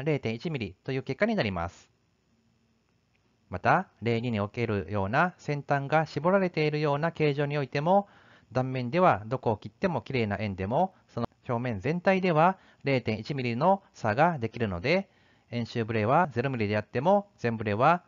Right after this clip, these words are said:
零点一ミリという結果になります。最後に、円周ブレと全ブレの測定について簡単に触れます。半径方向の測定では、両端をV字ブロックで支持して回転させ、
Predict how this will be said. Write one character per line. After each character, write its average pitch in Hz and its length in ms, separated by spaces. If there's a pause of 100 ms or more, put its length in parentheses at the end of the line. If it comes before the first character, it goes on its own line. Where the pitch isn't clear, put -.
零 131 160
点 107 160
一 135 160
ミ 131 80
リ 92 240
と - 80
い 135 40
う 127 40
結 127 180
果 196 60
に 214 100
な 180 60
り 117 100
ま 85 200
す。 - 200 (2000)
最 147 240
後 101 100
に、 131 300 (180)
円 147 160
周 139 180
ブ 131 100
レ 131 100
と 175 340 (120)
全 160 220
ブ 165 60
レ 165 120
の 170 160
測 170 240
定 202 100
に 202 120
つ 202 100
い 185 80
て 190 120
簡 160 200
単 170 160
に 202 60
触 175 100
れ 127 60
ま 95 180
す。 - 200 (840)
半 143 200
径 139 180
方 127 200
向 92 140
の 90 100
測 - 200
定 95 160
で 90 80
は、 120 340 (240)
両 107 140
端 98 220
を 120 300 (240)
V 135 120
字 165 100
ブ 160 80
ロ 180 60
ッ 175 60
ク 165 100
で 175 80
支 - 140
持 131 60
し - 100
て 170 100
回 123 140
転 104 180
さ 98 100
せ、 175 320